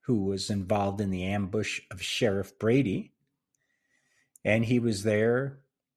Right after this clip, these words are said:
the killing of Buckshot Roberts. Uh,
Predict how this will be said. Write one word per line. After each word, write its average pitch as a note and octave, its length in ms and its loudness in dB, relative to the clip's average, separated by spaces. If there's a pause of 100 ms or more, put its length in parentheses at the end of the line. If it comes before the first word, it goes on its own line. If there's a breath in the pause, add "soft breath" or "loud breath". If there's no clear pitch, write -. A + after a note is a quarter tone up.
(120)
the A2 80 -4
killing A2 320 -2
of G#2 220 -4
Buckshot A#2 400 -2
Roberts. - 500 -6 (2500)
Uh, G#1+ 200 -2